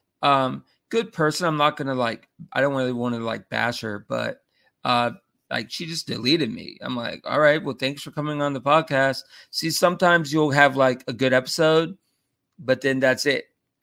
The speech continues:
Like, either they want, or they just don't care, or I don't know if they, like, regret coming on the podcast. I don't know if, like, she regrets coming on the podcast, but, um, that was one of those where it was, like, last second,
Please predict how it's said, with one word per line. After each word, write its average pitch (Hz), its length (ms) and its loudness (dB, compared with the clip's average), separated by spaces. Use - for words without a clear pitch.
Like, 120 460 -2
either 131 200 -2
they 127 160 2
want, 135 360 0
or 131 100 -4
they 147 80 0
just 156 160 -6
don't 147 180 0
care, 151 420 4
or 135 220 4
I 131 80 2
don't 143 120 0
know 139 360 0
if 123 140 -8
they, 131 160 -2
like, 127 220 -2
regret 131 320 -4
coming 127 240 -6
on 117 60 -4
the 113 60 -10
podcast. 151 540 0
I 131 40 -2
don't 135 100 -2
know 127 240 -4
if, - 160 -16
like, 123 200 0
she - 180 -4
regrets 131 380 0
coming 127 260 -6
on 120 100 -4
the 113 80 -8
podcast, 170 680 -2
but, 131 600 0
um, 123 480 -2
that 147 220 2
was 156 160 -2
one 156 160 -2
of 147 80 -2
those 143 260 0
where 131 280 4
it 127 100 0
was, 120 200 -6
like, 120 460 -2
last 127 340 0
second, 160 640 -4